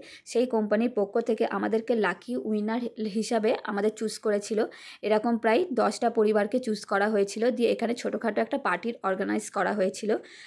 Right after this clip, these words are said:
আমাদের যে টাটা পাঞ্চ গাড়িটা কিনেছি, সেই গাড়ির পক্ষ থেকে আমাদের এই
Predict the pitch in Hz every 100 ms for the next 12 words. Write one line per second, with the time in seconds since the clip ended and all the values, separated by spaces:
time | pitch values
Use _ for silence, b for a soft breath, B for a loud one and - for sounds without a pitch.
0 | B 196 202 226 214 262 220 190 220 208
1 | 214 233 202 185 185 226 226 202 196 247
2 | 392 B B - 220 220 208 233 240 202
3 | 262 254 254 240 254 202 208 214 220 220
4 | 226